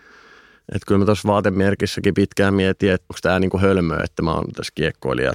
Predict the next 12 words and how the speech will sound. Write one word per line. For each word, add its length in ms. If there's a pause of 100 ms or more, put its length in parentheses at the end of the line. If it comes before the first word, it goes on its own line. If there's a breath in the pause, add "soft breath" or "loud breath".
(300)
teen 220
vaatemerkkiä, 720
onko 120
se 120
kornia 600
tavallaan, 540
että 100
sä 80
kuvittelet, 640
että 140
sä 80
osaat, 460